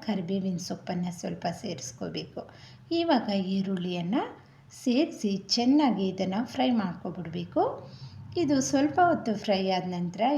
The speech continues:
ಇದಕ್ಕೆ ಹಾಗಲಕಾಯಿಯನ್ನ ಸೇರಿಸ್ತಾ ಇದ್ದೀನಿ. ಇದು ಸಹ ಒಂದು ಐದು ನಿಮಿಷಗಳ ಕಾಲ ಎಣ್ಣೆಯಲ್ಲಿ ಚೆನ್ನಾಗಿ ಫ್ರೈ ಮಾಡ್ಕೊಬಿಡಿ. ಈ ರೀತಿ ಮಾಡೋದ್ರಿಂದ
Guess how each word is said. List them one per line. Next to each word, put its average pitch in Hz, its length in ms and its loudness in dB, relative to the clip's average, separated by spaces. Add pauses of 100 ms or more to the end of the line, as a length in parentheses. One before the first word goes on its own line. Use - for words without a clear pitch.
ಇದಕ್ಕೆ 190 340 -2 (380)
ಹಾಗಲಕಾಯಿಯನ್ನ 175 920 -2 (140)
ಸೇರಿಸ್ತಾ 180 540 -6
ಇದ್ದೀನಿ. 190 340 0 (640)
ಇದು 226 180 2 (160)
ಸಹ 226 300 0 (220)
ಒಂದು 196 200 2 (220)
ಐದು 254 320 0
ನಿಮಿಷಗಳ 214 460 0 (100)
ಕಾಲ 185 200 -2 (280)
ಎಣ್ಣೆಯಲ್ಲಿ 196 440 0 (200)
ಚೆನ್ನಾಗಿ 214 640 2 (140)
ಫ್ರೈ 196 120 0 (140)
ಮಾಡ್ಕೊಬಿಡಿ. 180 580 -6 (540)
ಈ - 20 8 (120)
ರೀತಿ 262 260 2 (140)
ಮಾಡೋದ್ರಿಂದ 185 640 0